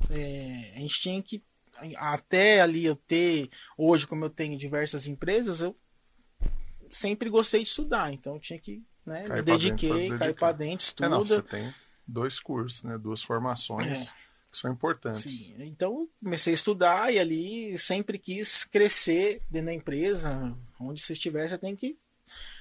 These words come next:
Speaker 1: irmãos, onde você estiver, seja luz e cresça, faça etapa por etapa, avance. Co-, começou
Speaker 2: Amém.
Speaker 1: como estagiário, a-, depois de estagiário, vá pra próximo estágio, pro-, onde tiver oportunidade vai crescendo, porque é, é,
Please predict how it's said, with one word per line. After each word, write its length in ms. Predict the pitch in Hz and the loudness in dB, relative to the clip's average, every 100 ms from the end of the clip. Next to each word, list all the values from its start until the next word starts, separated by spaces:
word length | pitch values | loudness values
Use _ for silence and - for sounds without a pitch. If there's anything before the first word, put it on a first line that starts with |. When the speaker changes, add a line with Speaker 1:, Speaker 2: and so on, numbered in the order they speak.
| - - | -20 -10
Speaker 1:
irmãos, 280 | 156 170 151 | -2 2 2
onde 220 | 151 170 | -2 -4
você 200 | 160 - | -6 -6
estiver, 560 | 160 - 139 139 135 131 | -4 -6 -6 -6 -6 -4
seja 300 | - 143 143 | -4 -2 -4
luz 480 | 131 135 151 156 147 | -6 -6 -6 -4 -6
e 60 | |
cresça, 600 | - - 156 160 151 - - | -8 -4 0 2 2 0 -2
faça 760 | - 156 151 175 180 - 165 127 - | -2 2 4 4 2 2 0 -6 -14
etapa 600 | 120 - - 160 180 185 | -14 -6 0 4 4 4
por 180 | 175 175 | 0 2
etapa, 520 | 160 - 160 165 - | 2 2 2 4 4
avance. 640 | 170 147 165 175 147 - - | 2 4 2 2 2 -2 -4
Co-, 140 | 269 | -14
começou 580 | - 156 170 165 - 185 | -6 0 6 8 10 8
Speaker 2:
Amém. 100 | 185 | 8
Speaker 1:
como 120 | 180 | 4
estagiário, 760 | 170 175 165 156 160 170 165 139 - - - - 147 | 2 2 0 2 2 4 2 -2 -12 -16 -18 -14 -6
a-, 160 | 147 139 _ _ _ | -6 -6 _ _ _
depois 340 | 147 143 180 165 | -14 -2 2 2
de 40 | |
estagiário, 880 | - 170 151 151 151 165 170 151 127 | 4 4 4 2 6 8 6 2 -4
vá 400 | 123 135 156 170 | -8 0 4 4
pra 100 | 185 | 4
próximo 420 | - 175 170 165 | 4 4 4 4
estágio, 720 | 147 - 160 170 170 156 143 | 2 4 4 6 4 2 -2
pro-, 320 | 139 165 165 180 | -2 2 4 6
onde 180 | 226 247 | 4 4
tiver 220 | 233 214 | 4 4
oportunidade 720 | 208 208 208 196 175 185 208 | 6 4 4 2 8 8 6
vai 160 | 220 220 | 2 2
crescendo, 640 | 240 254 - 208 196 156 | 2 4 2 2 0 -2
porque 220 | - - | -4 2
é, 340 | 180 180 170 165 | 6 6 4 -2
é, 320 | - 117 | -8 -14